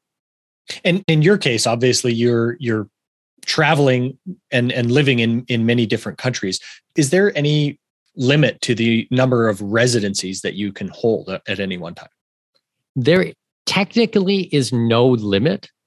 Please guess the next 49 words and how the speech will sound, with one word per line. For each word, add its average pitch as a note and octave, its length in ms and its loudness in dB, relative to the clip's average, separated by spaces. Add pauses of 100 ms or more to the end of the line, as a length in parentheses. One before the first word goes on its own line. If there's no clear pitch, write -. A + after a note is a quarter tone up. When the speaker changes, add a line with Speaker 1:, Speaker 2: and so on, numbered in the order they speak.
(280)
Speaker 2:
However, C#3 920 2 (360)
practically D#3+ 760 2
there A2+ 240 2
is. F2+ 400 -4 (220)
For C3 160 0
a C3 80 2
lot E3+ 240 4
of D3+ 100 2
these D3+ 160 2
countries, B2 480 -2
you're G2+ 120 -8
going C3 320 0
to B2+ 60 -6
have A2+ 380 -6
to - 80 -12
show, A2 560 0 (460)
um, G2+ 400 -2
physical D#3+ 420 2
presence C3 460 -2
in A#2 160 -2
the G#2+ 60 -4
country. - 360 -10 (220)
So, B2+ 160 -2
Speaker 1:
Mm-hmm. A2+ 80 -4
Speaker 2:
for E3+ 240 2
example, B2+ 520 -2 (360)
Panama D#3+ 380 0
has B2+ 340 -2
a A#2 100 -2
permanent A#2 380 -2
residency G2+ 640 -2
here. - 320 -10 (300)
If A2 100 -8
you C#3+ 120 2
are D#3 80 4
a C#3 60 2
permanent D#3+ 380 0
resident, C3+ 600 2
you C3 120 2
need C#3+ 200 2
to B2+ 60 0
visit B2+ 300 0
the A#2 80 -6
country A#2 400 -2
one A#2 380 2
day A2 260 0
every G2+ 320 -2
two - 240 0
years. A2 500 -2